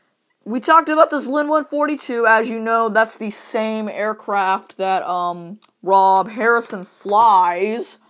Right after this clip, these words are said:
um, along in his performances this year. He doesn't fly the Zlin fifty anymore.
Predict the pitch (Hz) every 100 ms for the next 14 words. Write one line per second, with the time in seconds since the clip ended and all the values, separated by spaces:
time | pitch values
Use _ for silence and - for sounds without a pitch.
0 | - _ _ - 180 185 170 170 175 170
1 | 170 - 185 185 185 185 185 190 - 185
2 | - 202 208 190 185 185 185 180 - 180
3 | 185 185 190 196 190 190 - 196 180 175
4 | 175 190 180 - 214 - 190 180 180 175
5 | 180 185 233